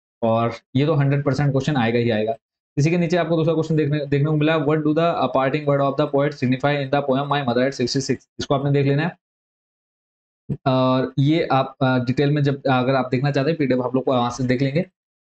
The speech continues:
Next, अ, जो question आपने देखना है जो most important वो रहने वाला है वो है, "What is the theme of the poem Keeping Quiet?" Theme क्या है Keeping Quiet का? अ, "What will counting up to twelve and keeping,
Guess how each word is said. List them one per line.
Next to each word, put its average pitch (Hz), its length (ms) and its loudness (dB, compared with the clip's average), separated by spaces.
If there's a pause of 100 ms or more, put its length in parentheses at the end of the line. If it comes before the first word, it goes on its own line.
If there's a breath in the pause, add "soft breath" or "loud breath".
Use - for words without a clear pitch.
(140)
Next, 165 480 0
अ, 147 60 4
जो 156 120 2
question 170 220 0
आपने 160 220 0
देखना 156 220 0
है 160 120 2
जो 160 80 0
most 156 240 0
important 147 300 0
वो 151 120 2
रहने 143 180 2
वाला 143 160 2
है 156 60 2
वो 139 200 2
है, 160 280 0
"What 165 140 2
is 165 240 -2
the 165 180 2
theme 160 340 0
of 139 220 0
the 156 140 2
poem 143 180 2 (160)
Keeping 135 260 0
Quiet?" 110 220 0
Theme 139 240 0
क्या 147 120 0
है 143 60 0
Keeping 143 300 -2
Quiet 143 220 0
का? 170 100 0 (560 soft breath)
अ, 139 360 2
"What 170 160 2
will 202 280 0
counting 160 360 0 (120)
up 156 180 -2
to 170 60 2
twelve 151 280 2
and 151 340 -2
keeping, 151 360 0